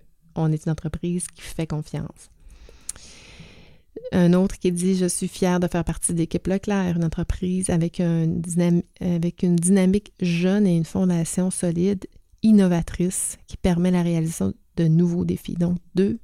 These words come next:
nouveaux défis dans la même, euh, dans la même page. Donc, euh, ce sont des engagements qui,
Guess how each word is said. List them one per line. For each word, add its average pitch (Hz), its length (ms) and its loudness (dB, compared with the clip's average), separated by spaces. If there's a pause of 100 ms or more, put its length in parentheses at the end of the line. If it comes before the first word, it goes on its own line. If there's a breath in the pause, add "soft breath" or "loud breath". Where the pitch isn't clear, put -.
nouveaux 180 240 2
défis 175 340 -2
dans 185 160 0
la 156 140 0
même, 185 300 0
euh, 170 320 -2
dans 175 100 0
la 175 100 0
même 160 200 2
page. 220 400 -6 (2000 loud breath)
Donc, 185 360 2
euh, 170 960 2
ce 170 180 0
sont 214 180 4
des 202 160 4
engagements 180 640 2
qui, 190 720 2